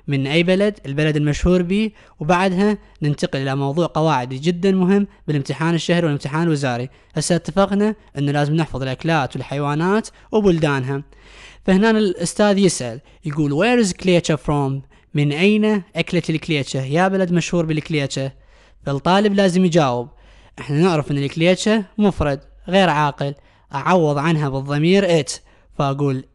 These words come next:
it، والit تاخذ is، it is from Iraq، إنها من العراق. فالعراق هو مشهور بأكلة الكليتشة. احنا ننتبه، هاي أسئلة شفوية جدًا مهمة،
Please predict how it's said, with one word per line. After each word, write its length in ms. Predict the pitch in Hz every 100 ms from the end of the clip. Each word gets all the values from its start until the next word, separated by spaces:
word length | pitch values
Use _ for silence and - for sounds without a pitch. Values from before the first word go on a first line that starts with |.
| -
it، 340 | 190 175 - - - _ _ -
والit 300 | 127 127 151 -
تاخذ 680 | 165 165 - 170 165 190 226
is، 40 | 214 _ _ -
it 260 | 139 - -
is 440 | 156 160 127 120 113 -
from 600 | 139 156 185 214 247 240 - _ _ _ _ _ -
Iraq، 520 | 196 196 185 165 160 - - -
إنها 500 | 160 139 123 127 127
من 360 | 131 165 220 254 - _ -
العراق. 560 | 202 170 151 139 143 - - _
فالعراق 1200 | - 147 143 139 - - 151 143 151 190 202 185
هو 100 | 156
مشهور 340 | 143 - 147
بأكلة 320 | 131 147 -
الكليتشة. 640 | 202 214 170 160 131 127 127 _ _ - -
احنا 280 | 156 147 147
ننتبه، 480 | 151 151 - 160 120
هاي 360 | 123 139 143
أسئلة 300 | 160 190 185
شفوية 480 | 180 160 165 175 190
جدًا 260 | 175 180 190
مهمة، 460 | 170 147 131 127